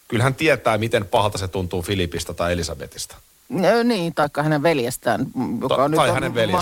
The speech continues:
Speaker 2: mahdollisesti siellä tosiaan tuleva kuningas. Niin tota... ö, niin, onhan toi,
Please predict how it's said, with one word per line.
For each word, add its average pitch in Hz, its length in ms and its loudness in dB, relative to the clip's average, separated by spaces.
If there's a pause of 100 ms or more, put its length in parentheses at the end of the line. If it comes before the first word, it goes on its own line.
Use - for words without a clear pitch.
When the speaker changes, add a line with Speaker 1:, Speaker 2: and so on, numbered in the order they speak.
Speaker 2:
mahdollisesti 165 380 -4
siellä 170 280 -4
tosiaan 170 360 -4
tuleva 165 280 0
kuningas. 127 500 -4
Niin 131 200 -6
tota... 135 280 -4 (1000)
ö, 147 300 2
niin, 233 320 4 (280)
onhan 208 220 2
toi, 214 240 2